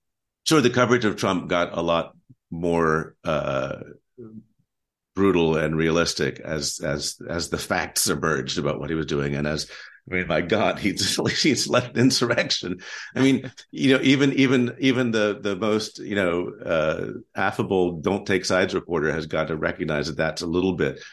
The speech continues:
unusual. And so they, yeah, they, they, they didn't pull all their punches. How could they have? Um, but they still pulled more than you'd think. And, um, and the coverage of the current race, you know, I think shows all these signs of it. Uh, they are,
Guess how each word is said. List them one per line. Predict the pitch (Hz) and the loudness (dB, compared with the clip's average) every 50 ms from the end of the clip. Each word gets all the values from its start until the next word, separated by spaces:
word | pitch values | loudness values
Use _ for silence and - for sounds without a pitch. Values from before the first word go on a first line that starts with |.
| - - _ - - | -20 -20 _ -4 -2
unusual. | 87 90 98 110 - 87 71 - - - - - - - | 0 0 0 0 2 0 -2 -2 -4 -12 -20 -16 -8 -6
And | 110 98 | -4 0
so | 143 | 2
they, | 131 131 143 143 156 - | 2 2 2 2 0 0
yeah, | 151 156 135 | 2 2 4
they, | 98 104 101 104 101 | 4 2 2 0 2
they, | - 117 110 98 - | 0 0 0 0 0
they | - 110 107 107 | -2 0 0 0
didn't | - 131 135 143 131 135 | 2 0 0 0 0 0
pull | 123 110 104 | 0 -2 -2
all | 107 101 107 151 175 | 0 2 2 2 2
their | 151 95 76 | 2 0 0
punches. | - - 76 67 - 104 101 - | -2 -6 -10 -8 -6 -6 -6 -2
How | 123 120 120 | -2 -2 -2
could | - - - 175 156 113 | -2 2 2 2 2 2
they | 90 71 - | 0 -2 -2
have? | - - - - - - - _ - - - _ _ _ - | -4 -10 -14 -14 -14 -20 -20 _ -20 -20 -20 _ _ _ -2
Um, | 107 104 101 101 104 104 - - | 0 0 2 2 2 0 0 0
but | 95 120 117 | 0 2 4
they | 139 143 | 4 4
still | 135 - - 208 190 170 | 2 2 2 0 0 0
pulled | - 175 156 156 139 123 131 | 2 2 2 2 4 2 2
more | 135 139 135 | 2 2 2
than | 139 123 | 2 2
you'd | 120 117 113 - | 0 -2 -4 -4
think. | - 120 80 67 - - _ _ _ _ _ _ _ - | -4 -4 -4 -4 -10 -16 _ _ _ _ _ _ _ -2
And, | 104 104 101 98 95 98 92 - - - | 2 2 4 4 2 2 0 -2 -2 -2
um, | 101 95 92 92 87 92 92 87 - - - _ _ _ _ _ - | 0 2 2 2 2 2 0 0 -2 -6 -12 _ _ _ _ _ -2
and | 104 107 107 101 | 0 2 4 4
the | 104 92 | 2 2
coverage | - - 120 117 123 123 113 101 - | 2 0 0 2 4 2 2 2 -2
of | - - 98 98 95 95 92 87 92 | -8 -6 -2 0 2 2 0 0 0
the | 90 92 90 | 0 -2 -2
current | - - 131 175 208 - 220 - - | 0 -2 0 0 0 -2 -2 -6 -8
race, | - 87 76 64 64 76 - - - - - _ _ _ _ _ _ _ - | -4 -4 -4 -2 -4 -6 -4 -4 -4 -4 -6 _ _ _ _ _ _ _ -2
you | 101 107 | 0 2
know, | 101 92 87 87 87 - - - | 4 4 4 4 4 2 2 -2
I | 98 98 | -2 0
think | 92 107 101 104 | 0 0 -2 -2
shows | - - 101 101 98 92 | 0 2 4 4 4 2
all | - - 92 95 | 2 0 2 2
these | 98 101 101 - - | 2 2 0 0 -2
signs | 117 131 180 196 - 76 | -2 -2 -2 -4 -4 -6
of | 69 - | -8 -8
it. | 67 64 - - - - - _ _ _ _ - | -8 -10 -10 -12 -20 -20 -20 _ _ _ _ -4
Uh, | - 82 80 78 78 76 73 - - - - | 0 0 2 4 2 2 0 -2 -4 -6 -4
they | 80 85 90 87 87 - | 0 2 2 2 2 0
are, | - 85 82 82 80 80 80 80 80 - | 0 0 0 2 2 0 0 -2 -4 -10